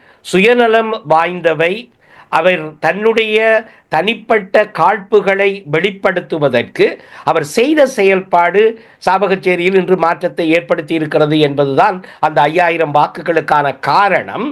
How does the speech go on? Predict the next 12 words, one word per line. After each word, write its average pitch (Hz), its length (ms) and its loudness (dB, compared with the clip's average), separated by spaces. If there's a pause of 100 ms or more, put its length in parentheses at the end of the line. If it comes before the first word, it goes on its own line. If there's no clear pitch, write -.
(340)
சாவகச்சேரி 208 640 0
வைத்தியசாலை 185 920 0 (280)
இன்று 180 440 0 (400)
அந்த, 220 580 0
இவர் 190 340 -2
செய்த 247 560 0
அந்த 196 320 -4
வைத்தியத்தினால் 190 960 -2 (480)
சீர் 240 300 -2
பெற்றிருக்கிறது, 127 800 -6
சீராக 202 500 0
நடைபெறுகிறது 147 880 -4